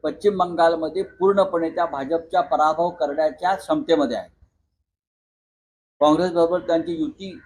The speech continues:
नाही होईल हा पुढला प्रश्न आहे. ती जागा वाटपाचा तिढा पहिल्यापासून आहे. तर आज आमचं काँग्रेस नेत्यांची चर्चा झाली आहे आणि काँग्रेस नेते त्या संदर्भात ममताजींशी लवकरच बोलतील.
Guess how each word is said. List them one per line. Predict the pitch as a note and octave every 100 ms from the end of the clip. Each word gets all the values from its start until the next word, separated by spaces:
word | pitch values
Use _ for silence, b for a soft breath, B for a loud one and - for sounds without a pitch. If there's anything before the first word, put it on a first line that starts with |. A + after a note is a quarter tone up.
| _
नाही | C#3+ E3
होईल | D#3+ D#3 D#3+
हा | D#3+
पुढला | F#3+ F#3+ F#3
प्रश्न | B2+ B2 G#2
आहे. | G2+
ती | D#3+
जागा | D#3+ D3 D3+ D#3+
वाटपाचा | D3+ - D3 E3
तिढा | D#3+ D3 C#3+
पहिल्यापासून | D#3 D3+ D#3 C#3+ B2+ -
आहे. | G#2+ B2 - _ _ B B _ _ _ _ _ -
तर |
आज | C#3+ D#3+
आमचं | D#3 C#3+ E3
काँग्रेस | C#3+ C3+ D#3+ D#3+
नेत्यांची | D3 D3+ C3+
चर्चा | D#3+ C3 A#2+ F3+
झाली | E3 C3 A#2+
आहे | C3
आणि | D#3+ E3+
काँग्रेस | C#3 C#3 E3 -
नेते | C#3 B2 -
त्या | - C#3+
संदर्भात | C#3+ B2+ B2+ B2 E3+ -
ममताजींशी | C3 B2 C#3 C3+ B2+ D#3
लवकरच | C#3+ - D3 E3
बोलतील. | F#3 G3 -